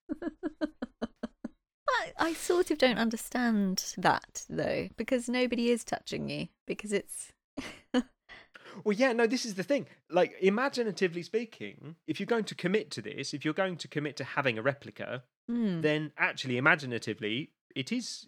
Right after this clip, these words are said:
Speaker 1: it is as real as you want it to
Speaker 2: I
Speaker 1: be.
Speaker 2: s-,
Speaker 1: So
Speaker 2: yeah,
Speaker 1: if it
Speaker 2: I suppose so.
Speaker 1: becomes uncomfortable for you, it's uncomfortable in a very real way.
Speaker 2: Yeah, true.
Speaker 1: Replica is supposed to be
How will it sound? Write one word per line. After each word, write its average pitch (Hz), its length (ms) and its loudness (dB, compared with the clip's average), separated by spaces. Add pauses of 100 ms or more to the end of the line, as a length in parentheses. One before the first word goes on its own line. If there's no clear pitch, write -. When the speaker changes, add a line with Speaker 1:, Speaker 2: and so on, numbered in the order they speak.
Speaker 1:
it - 160 -6
is 165 120 -2
as 135 160 -2
real 151 260 2
as 139 140 -4
you 151 100 -4
want 151 140 -2
it 127 120 -8
to 151 80 -6
Speaker 2:
I 190 120 0
Speaker 1:
be. 139 80 -4
Speaker 2:
s-, 104 80 -10
Speaker 1:
So 123 100 -2
Speaker 2:
yeah, 131 220 2
Speaker 1:
if 180 60 -4
it - 20 -2
Speaker 2:
I - 40 -6
suppose 190 260 -4
so. - 120 -10
Speaker 1:
becomes 208 300 -2
uncomfortable 113 460 -4
for 107 180 -6
you, 117 160 -4
it's - 140 -6
uncomfortable 147 440 -8
in 113 120 -6
a 113 40 -4
very 117 200 0
real 123 360 -4
way. 185 400 -8 (140)
Speaker 2:
Yeah, 185 320 2 (300)
true. 170 240 -2 (100)
Speaker 1:
Replica 185 460 -2
is 170 120 -2
supposed 143 680 -4
to 123 220 -4
be 101 680 -4